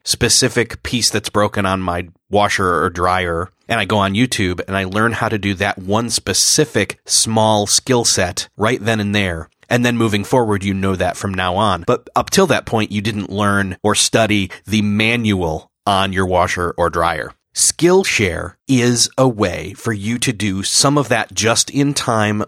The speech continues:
learning right when you need it. Skillshare is an online learning platform with over eighteen thousand classes to design, business, technology, and much more. And whether you just want to get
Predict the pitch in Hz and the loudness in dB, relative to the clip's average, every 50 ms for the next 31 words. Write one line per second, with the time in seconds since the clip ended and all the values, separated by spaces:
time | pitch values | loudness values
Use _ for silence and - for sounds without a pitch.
0 | - - 98 95 95 95 95 101 98 90 82 78 78 78 78 - _ _ _ _ | -6 -6 -4 -2 2 2 2 2 2 0 -2 -4 -6 -10 -14 -18 _ _ _ _
1 | _ - 87 85 92 104 107 110 - 104 104 101 98 98 92 90 90 87 85 78 | _ -14 -6 -2 0 0 0 0 -2 -2 0 0 0 0 -2 -2 -2 -4 -4 -6
2 | - - - _ _ _ - - - 139 127 117 - - 127 120 117 - - 110 | -8 -10 -14 _ _ _ -8 -2 0 0 0 2 2 2 2 2 0 0 -2 -4
3 | 110 110 104 - - 113 120 120 127 131 127 120 113 113 113 117 113 110 107 107 | -4 -6 -6 -4 -2 0 0 2 0 0 0 0 0 0 0 -2 -2 -2 0 0
4 | 113 117 117 110 101 - 113 101 98 - - - 104 98 92 95 95 98 - - | 2 2 0 -2 -2 0 0 0 0 -2 -2 -2 0 0 0 0 -2 -4 -2 0
5 | 110 110 95 101 101 - - 131 139 - - - 143 127 117 - 113 107 101 110 | 0 0 2 0 0 0 0 -2 0 0 0 0 0 0 2 0 0 0 -2 -4
6 | 104 - - 113 107 104 - - 98 - - - 113 95 98 87 85 107 110 117 | -4 -2 0 0 0 0 0 -2 -2 -4 -4 -6 -6 -4 -4 -4 -2 -2 0 2
7 | 123 127 131 135 135 135 139 135 - 85 92 117 123 127 110 110 123 120 120 120 | 2 2 2 0 0 -2 -4 -6 -4 -2 2 2 4 4 2 2 0 0 0 2
8 | 120 - - - - - - _ _ _ _ _ _ - - 95 - 98 98 95 | 2 2 0 0 -2 -6 -12 _ _ _ _ _ _ -4 -4 -4 -2 -2 0 2
9 | 101 113 117 120 120 110 113 123 120 120 120 120 117 - - 101 107 104 104 104 | 2 2 2 2 0 2 0 2 2 2 2 0 -2 -2 -2 -2 -2 0 0 0
10 | 117 127 - - 113 101 92 90 87 98 - - _ _ _ - 143 143 147 143 | 0 0 0 0 0 0 0 0 0 -2 -4 -8 _ _ _ 0 2 2 2 2
11 | 147 143 135 131 131 107 110 113 151 165 175 - - 165 165 156 147 127 107 127 | 4 2 2 2 0 -2 0 0 2 2 2 -2 -2 0 0 2 2 0 0 -2
12 | 131 - - | -2 -2 -4